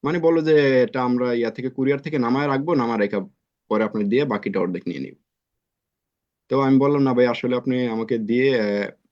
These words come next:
বাসায় দি-, পৌঁছায় দেন, আমি টাকাটা দিয়ে দিব।" পরেও আমাকে বুঝাইলো, "না ভাই, এটা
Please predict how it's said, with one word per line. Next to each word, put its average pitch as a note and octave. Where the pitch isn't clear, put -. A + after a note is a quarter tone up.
বাসায় G2
দি-, G#2+
পৌঁছায় C3
দেন, F3+
আমি G#2+
টাকাটা G#2
দিয়ে G2+
দিব।" F#2
পরেও C3+
আমাকে A#2+
বুঝাইলো, A2+
"না A2+
ভাই, A#2+
এটা G#2+